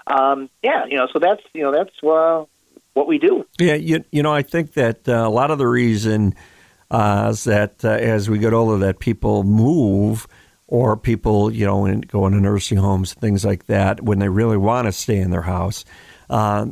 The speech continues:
Speaker 2: the
Speaker 1: Sure.
Speaker 2: bathroom is a big part of that, and, and having that bathtub where you have to reach over, you know, so many slips and falls in, in, uh, bathrooms.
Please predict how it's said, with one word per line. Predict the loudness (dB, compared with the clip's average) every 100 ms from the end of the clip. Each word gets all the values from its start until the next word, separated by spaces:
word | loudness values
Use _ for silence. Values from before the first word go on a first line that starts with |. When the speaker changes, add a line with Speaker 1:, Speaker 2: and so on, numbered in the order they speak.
| -10
Speaker 2:
the | -4 -2
Speaker 1:
Sure. | 0
Speaker 2:
bathroom | 0 0 0 0 0 0
is | -2
a | -2
big | 0 -2 -4 -4
part | -2 -2 -2
of | -6 -4
that, | -4 -4 -8 _
and, | -4 -2 0 -2 -2
and | -4 -2 -2 -2
having | -2 -2 0 0
that | -2 -2
bathtub | -2 -2 -4 -4
where | 0 0
you | 0
have | -2
to | -4
reach | -4 -4 -2
over, | 0 0 0 -2 -4 -10 -20 _
you | -2 0
know, | 0
so | -2 -2 0 0
many | 0 0 -2
slips | -2 -4 -2 0 2 0 -2 -10 -4
and | -2 -2
falls | 0 0 2 0 -4 -10 -10 -14 -6
in, | -2 -2 -2 -4 -4
in, | -4 -2 -2 -4 -6 -8
uh, | -10 -8
bathrooms. | -4 -2 -2 -4 -6 -4 -6 -10